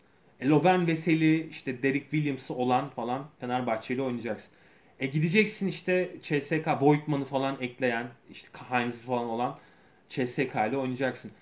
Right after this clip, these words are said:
E, yani bunları geçtim. Bunlar hadi hedef takımı. E, Milan gibi işte Messina'yı getirmiş ve iki tane taş gibi uzun olan işte oraya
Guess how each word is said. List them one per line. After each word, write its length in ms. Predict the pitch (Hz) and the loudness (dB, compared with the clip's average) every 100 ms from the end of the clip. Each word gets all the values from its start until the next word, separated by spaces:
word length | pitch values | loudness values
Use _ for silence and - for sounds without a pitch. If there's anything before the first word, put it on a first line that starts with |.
| _ - | _ -8
E, 220 | 151 170 - _ _ _ _ _ _ _ 120 | -4 -2 -4 _ _ _ _ _ _ _ -10
yani 160 | 104 - _ _ _ _ _ - | -10 -12 _ _ _ _ _ -10
bunları 280 | 139 156 196 | 0 2 4
geçtim. 340 | 208 196 - 156 | 4 2 2 2
Bunlar 140 | 160 | 4
hadi 140 | 180 | 2
hedef 260 | 175 175 - | 2 2 0
takımı. 240 | 151 127 131 | -6 -6 0
E, 60 | 156 | 6
Milan 400 | 175 226 240 196 | 6 6 4 2
gibi 380 | 160 160 190 - | 4 4 2 -4
işte 180 | - 135 | -6 0
Messina'yı 460 | 147 - 175 165 | 0 -2 -2 2
getirmiş 440 | 156 156 160 156 156 | 2 0 -4 -4 -6
ve 40 | |
iki 180 | 131 - | -6 -4
tane 220 | 151 151 | -2 -2
taş 300 | - 156 - | -4 -4 -4
gibi 140 | 147 | -4
uzun 200 | 139 135 | -4 -2
olan 260 | 147 131 135 | -4 -2 -4
işte 200 | 131 135 | -6 -4
oraya 340 | 127 127 135 | 0 0 -2